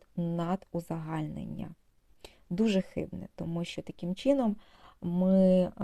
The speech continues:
не дивимося на індивідуальність кожної людини, а всіх під один гребінець зачесуємо і вважаємо, що,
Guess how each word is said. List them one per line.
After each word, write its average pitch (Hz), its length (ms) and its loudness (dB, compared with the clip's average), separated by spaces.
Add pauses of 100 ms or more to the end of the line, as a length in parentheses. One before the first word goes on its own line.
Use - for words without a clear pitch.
(440)
не 185 260 4
дивимося 170 580 -2
на 160 320 -8
індивідуальність 160 720 -4
кожної 165 420 -8
людини, 226 460 0 (500)
а 254 260 2
всіх - 560 0
під 175 180 -2
один 185 340 4
гребінець 165 800 -2
зачесуємо 202 800 -2
і 202 140 -2
вважаємо, 185 680 -2
що, - 300 -14